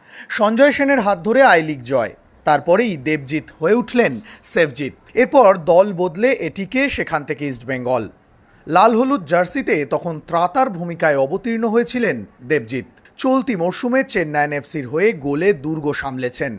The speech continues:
দেবজিতের বয়স এখন ছত্রিশ। ফুটবল জীবনের সায়ান্নে এসে আরও একবার কলকাতা ময়দানে ফিরছেন তিনি। দু বছরের চুক্তিতে ইস্টবেঙ্গলে সই করলেন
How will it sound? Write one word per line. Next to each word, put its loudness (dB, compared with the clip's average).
দেবজিতের 0
বয়স 2
এখন -4
ছত্রিশ। -10
ফুটবল 2
জীবনের -2
সায়ান্নে 0
এসে -2
আরও 2
একবার 0
কলকাতা -2
ময়দানে -6
ফিরছেন -12
তিনি। -10
দু 0
বছরের 2
চুক্তিতে -6
ইস্টবেঙ্গলে -2
সই -4
করলেন 4